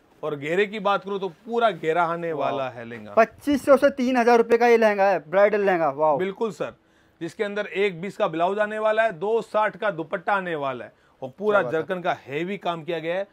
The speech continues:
Speaker 1: इसे बोलते हैं रजवाड़ा टेस्ट, अभी जो चल रहा है। और ये जो क्वालिटी है ना सर, इलेवन थाउजेंड की
Speaker 2: ये
Speaker 1: क्वालिटी
Speaker 2: मुझे
Speaker 1: है।
Speaker 2: वेलवेट भी काफी बढ़िया
Speaker 1: बिल्कुल,
Speaker 2: लग रहा है,
Speaker 1: बिल्कुल
Speaker 2: बढ़िया
Speaker 1: सर,
Speaker 2: क्वालिटी लग रहा है।
Speaker 1: बिल्कुल सर, इसमें भी बता दूं आपको रजत भाई,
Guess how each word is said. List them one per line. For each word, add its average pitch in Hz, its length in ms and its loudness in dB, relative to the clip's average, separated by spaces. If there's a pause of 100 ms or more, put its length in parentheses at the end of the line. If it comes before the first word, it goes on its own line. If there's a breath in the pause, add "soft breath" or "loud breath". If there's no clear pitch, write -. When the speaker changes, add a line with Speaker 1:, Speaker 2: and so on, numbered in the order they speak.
(260 soft breath)
Speaker 1:
इसे 196 240 -6
बोलते 208 280 -2
हैं 208 60 -4
रजवाड़ा 185 340 0
टेस्ट, 160 280 -8
अभी 180 220 -10
जो 247 100 -4
चल 262 240 -2
रहा 175 120 -4
है। - 80 -14 (260 soft breath)
और 160 80 -2
ये 208 80 2
जो 214 100 0
क्वालिटी 151 460 -6
है 247 60 -2
ना 226 80 -6
सर, 113 260 -10 (100)
इलेवन 170 300 -8
थाउजेंड 147 380 -10
की 175 60 -12
Speaker 2:
ये 151 60 -12
Speaker 1:
क्वालिटी 147 320 -6
Speaker 2:
मुझे 160 120 -4
Speaker 1:
है। 180 60 -2
Speaker 2:
वेलवेट 160 340 -2
भी 175 100 -6
काफी 165 200 -8
बढ़िया 156 220 -4
Speaker 1:
बिल्कुल, 208 200 2
Speaker 2:
लग - 20 2
रहा 151 60 -8
है, 147 40 -6
Speaker 1:
बिल्कुल 170 180 -2
Speaker 2:
बढ़िया - 120 -2
Speaker 1:
सर, 190 60 -2
Speaker 2:
क्वालिटी 160 220 -2
लग 123 200 -14
रहा 123 80 -16
है। 123 100 -20
Speaker 1:
बिल्कुल 175 360 -8
सर, 151 320 -4
इसमें 165 280 -8
भी 202 60 -6
बता 185 300 -6
दूं 175 160 -6
आपको 165 180 -8
रजत 160 220 -8
भाई, 190 220 -6